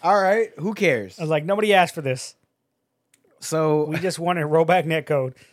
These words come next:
Speaker 1: Facts.
Speaker 2: And this is what we got."
Speaker 1: They, they have all the time to publish that bullshit, but not rollback netcode.
Speaker 2: Yeah.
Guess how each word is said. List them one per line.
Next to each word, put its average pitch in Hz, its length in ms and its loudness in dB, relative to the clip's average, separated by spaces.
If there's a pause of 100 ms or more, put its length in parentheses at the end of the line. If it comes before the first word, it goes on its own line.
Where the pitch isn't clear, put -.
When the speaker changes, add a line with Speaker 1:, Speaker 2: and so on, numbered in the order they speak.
(160)
Speaker 1:
Facts. 110 400 -4
Speaker 2:
And 120 120 -10
this 127 140 -6
is 147 120 -8
what 147 160 2
we 143 120 -2
got." 131 260 -2 (540)
Speaker 1:
They, 143 180 -2
they 139 260 -4
have 160 140 2
all 165 180 2
the 156 60 -10
time 170 160 -6
to 151 60 -6
publish 156 340 -6
that 160 220 -2
bullshit, 147 340 -6
but 139 100 -6
not 143 160 -4
rollback 135 280 -2
netcode. 123 340 -8
Speaker 2:
Yeah. 131 360 -6